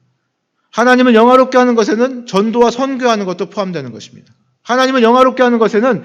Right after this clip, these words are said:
하나님의 형상인 한 영혼을 섬기는 모든 행위들이 포함이 됩니다. 새 가족을 섬기고, 또 지체들에게 맛있는 식사를 섬기면서 제공하는 것, 또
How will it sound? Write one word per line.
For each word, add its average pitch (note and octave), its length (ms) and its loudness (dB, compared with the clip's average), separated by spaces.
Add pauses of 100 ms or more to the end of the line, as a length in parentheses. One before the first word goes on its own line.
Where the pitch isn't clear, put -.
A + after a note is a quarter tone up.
(280)
하나님의 C4 480 2
형상인 A#3+ 640 2 (200)
한 C#4+ 320 0
영혼을 A#3 560 4
섬기는 C4 580 -2
모든 A#3 420 2
행위들이 G#3 840 -4 (220)
포함이 G3+ 260 -4
됩니다. C#3+ 400 -12
새 A#3+ 220 0
가족을 A#3 340 2
섬기고, A3+ 760 -2 (180)
또 G3+ 80 -4
지체들에게 A3+ 760 2 (360)
맛있는 G#3+ 340 0
식사를 A#3 840 2 (280)
섬기면서 G#3+ 880 0
제공하는 G3+ 540 0
것, A#2 140 -16 (640)
또 G#3 380 -2